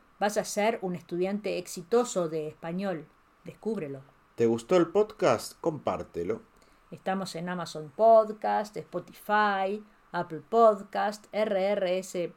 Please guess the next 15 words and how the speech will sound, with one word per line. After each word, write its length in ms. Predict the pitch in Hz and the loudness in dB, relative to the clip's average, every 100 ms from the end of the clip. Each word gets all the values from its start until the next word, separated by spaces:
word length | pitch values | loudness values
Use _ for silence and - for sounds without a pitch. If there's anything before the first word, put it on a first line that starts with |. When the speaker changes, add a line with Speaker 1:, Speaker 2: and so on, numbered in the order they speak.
| - | -16
Speaker 1:
punto 260 | 160 - 170 | -16 -16 -2
com 500 | 214 233 190 202 233 - _ _ _ _ 277 | 2 4 4 2 -4 -8 _ _ _ _ 2
y 100 | 285 | 4
en 80 | |
nuestras 300 | 240 233 170 | 4 0 -2
redes 260 | 185 208 175 | 2 0 0
sociales, 640 | - - 240 240 156 - - | -6 0 2 4 0 -6 -14
Facebook 640 | - 220 226 220 247 277 - | -2 2 2 2 -6 -8 -6
e 120 | 165 | -6
Instagram. 680 | 175 180 165 - 151 156 165 _ _ _ _ _ _ _ _ - | -4 -4 -6 -14 -16 -18 -20 _ _ _ _ _ _ _ _ -4
Escríbenos 920 | 247 240 330 370 381 381 381 - - - | -4 2 10 10 10 2 -4 -6 -10 -6
un 160 | 202 | -4
comentario 840 | 185 160 156 - 302 214 170 160 - | -4 -6 -6 0 2 2 0 -4 -4
o 180 | 175 170 | -2 -2
apóyanos 920 | 165 - 254 285 277 214 160 - - | -4 0 2 2 -2 -2 -6 -12 -18